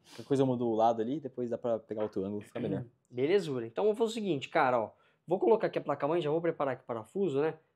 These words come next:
Speaker 2: Que essa placa-mãe é pesada,
Speaker 1: <laughs>
Speaker 2: cara.
Speaker 1: Perigo.
Speaker 2: Ela é pesada,
Speaker 1: Será que você vai conseguir
Speaker 2: perigosa.
Speaker 1: colocar ali, Botani?
Speaker 2: Acho que
Speaker 1: Com
Speaker 2: sim,
Speaker 1: ele
Speaker 2: vamos ver, ó.
Speaker 1: levantado, que é com ela pesada, né?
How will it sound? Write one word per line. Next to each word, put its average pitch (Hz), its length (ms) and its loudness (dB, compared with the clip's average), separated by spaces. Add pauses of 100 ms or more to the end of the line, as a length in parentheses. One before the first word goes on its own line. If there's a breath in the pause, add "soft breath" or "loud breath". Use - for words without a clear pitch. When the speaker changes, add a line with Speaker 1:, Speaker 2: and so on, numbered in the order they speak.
Speaker 2:
Que - 80 -18
essa 113 120 -8
placa-mãe 123 420 -8
é - 40 -14
pesada, 147 680 -8
Speaker 1:
<laughs> - 0 - (100)
Speaker 2:
cara. 92 140 -10 (920 loud breath)
Speaker 1:
Perigo. 127 400 4
Speaker 2:
Ela - 0 -
é - 40 -4 (220)
pesada, 151 420 -2
Speaker 1:
Será 147 240 6
que 143 60 2
você 120 140 2
vai 113 120 2
conseguir 160 200 -2
Speaker 2:
perigosa. 131 260 4
Speaker 1:
colocar 120 200 2
ali, 113 160 2
Botani? 117 380 -2
Speaker 2:
Acho 107 160 -10
que - 60 -16
Speaker 1:
Com 98 60 -10
Speaker 2:
sim, 196 100 -2
Speaker 1:
ele 170 100 2
Speaker 2:
vamos - 160 4 (100)
ver, 143 100 2
ó. 131 40 6
Speaker 1:
levantado, 143 320 2
que 110 100 -6
é 101 260 -2
com 107 120 -6
ela 104 120 -2
pesada, 120 500 0
né? 139 120 -12